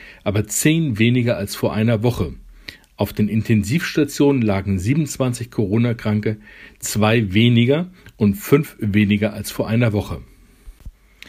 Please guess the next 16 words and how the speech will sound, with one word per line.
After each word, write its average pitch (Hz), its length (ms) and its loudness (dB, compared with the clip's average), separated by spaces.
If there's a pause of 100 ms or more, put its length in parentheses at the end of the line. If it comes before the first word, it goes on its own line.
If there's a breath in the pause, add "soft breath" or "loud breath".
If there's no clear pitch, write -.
(300 loud breath)
Nicht 120 380 -2
nur 143 140 -2
für - 200 -6
Aktionäre 123 800 0
des 117 180 -4
Unternehmens 110 600 -2
CureVac 131 720 4
war 92 240 -2
diese 104 240 0
Nachricht 110 460 -2
aus 117 100 -6
der 104 140 0
Nacht 95 300 -4
ein 101 120 -4
schwerer 101 460 -2
Rückschlag. 73 580 -4